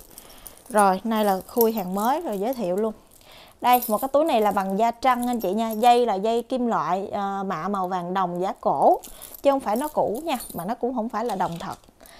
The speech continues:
Size ngang là được ba mươi lăm nhân với lại, ờ, mười tám. Cái này là da trăng thật, màu là màu nguyên thủy của con trăng. Rồi, form này nhìn nó cũng xinh, là lạ, độc độc ha. Hàng được made in Italy. Lót là lót nhung.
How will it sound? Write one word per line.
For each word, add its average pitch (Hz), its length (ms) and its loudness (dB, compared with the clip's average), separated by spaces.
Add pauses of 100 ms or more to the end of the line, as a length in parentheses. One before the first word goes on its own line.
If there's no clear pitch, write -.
(200)
Size 262 220 4
ngang 254 200 2
là 220 100 2
được 190 200 -4
ba 220 160 4
mươi 233 140 0
lăm 233 260 0 (240)
nhân 233 220 -4
với 262 120 -2
lại, 190 340 -2
ờ, 196 160 -2
mười 190 220 -2
tám. 220 340 -2
Cái 302 180 -4
này 233 140 0
là 180 80 0
da 208 220 0
trăng 220 300 -4
thật, 202 240 -8
màu 180 380 -4
là 175 120 -2
màu 170 260 -6
nguyên 214 220 -2
thủy 226 280 -4
của 247 80 0
con 226 240 -2 (100)
trăng. 226 260 0 (880)
Rồi, 196 320 4 (640)
form 233 300 4
này 208 160 -2
nhìn 196 220 -4
nó 226 100 -4
cũng 233 220 -8
xinh, 240 360 0
là 190 100 -2
lạ, 180 340 -4
độc 190 160 -6
độc 180 220 -4
ha. 254 280 -4
Hàng 202 240 -2
được 196 160 -4
made 262 200 -2
in 254 160 -2
Italy. 247 500 0 (400)
Lót 233 180 4
là 240 140 2
lót 220 220 2
nhung. 262 240 2